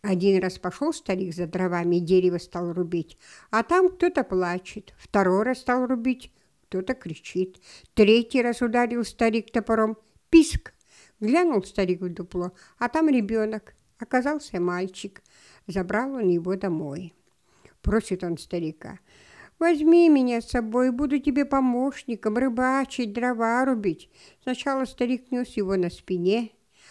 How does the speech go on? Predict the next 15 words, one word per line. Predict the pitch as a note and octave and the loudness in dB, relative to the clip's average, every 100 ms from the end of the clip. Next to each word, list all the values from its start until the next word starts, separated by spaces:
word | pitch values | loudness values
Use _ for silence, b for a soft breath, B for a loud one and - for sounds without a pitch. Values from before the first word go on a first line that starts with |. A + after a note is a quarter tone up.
| b | b
Пока | - A3 C4 | -6 0 2
до | B3+ | 2
чума | C4 C#4 C#4 | 2 0 2
дошли, | B3+ C4 - F#4 | 2 0 4 6
мальчик | D4 C#4+ - C4+ - | 6 2 0 -4 -2
вырос, | E3+ G3 A3+ A#3+ - - - | 0 2 2 0 -4 -14 -18
стал | - C4 D4 | -4 -4 0
помощником | A3 F#3+ F#3 G#3+ - A3 A3+ G#3+ | 0 2 2 0 -4 -6 -2 -2
отцу. | G#3 - G3+ G3+ b b b | -2 -6 -8 -8 b b b
Сети | _ - A#3+ C4 B3 A#3+ | _ -2 0 0 0 -4
ставил, | A3+ - A3 A3 G#3+ G#3 | -6 -6 -4 -2 -2 -4
дрова | G#3 C4+ A#3+ G#3 A#3 A#3 | -2 -2 0 0 0 -2
рубил, | G#3+ G#3 F#3+ G3+ G3 G3 B B B B - | -2 -2 0 0 0 -6 B B B B -2
м, | F#3 F#3 F3 F3 F#3 | 2 4 2 0 0
заготавливал. | B3 C4 - F#3 G#3 A#3+ A#3 A3+ A3 A3+ | 0 0 0 0 2 2 0 -2 0 -2